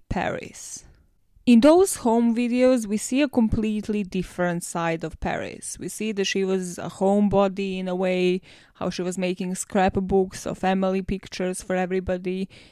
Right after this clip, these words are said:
and how she was always an animal lover, playing with dogs,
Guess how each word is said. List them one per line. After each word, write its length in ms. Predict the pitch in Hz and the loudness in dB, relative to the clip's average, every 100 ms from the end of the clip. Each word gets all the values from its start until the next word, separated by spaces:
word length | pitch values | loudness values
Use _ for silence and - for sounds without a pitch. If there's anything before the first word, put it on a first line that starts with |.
| _ | _
and 120 | 202 208 | -4 2
how 180 | 226 | 2
she 140 | 214 208 | 2 2
was 180 | 208 190 | 0 0
always 580 | 196 202 190 180 180 | 4 4 4 2 0
an 140 | 165 160 | -4 -2
animal 400 | 175 170 160 87 | -2 -2 -2 -4
lover, 460 | - - - 202 202 | -6 -8 -10 -10 -8
playing 400 | - 185 185 175 | -6 -4 -4 -4
with 180 | 165 - | -8 -2
dogs, 800 | 202 208 202 196 190 190 - | 4 8 8 6 0 -12 -14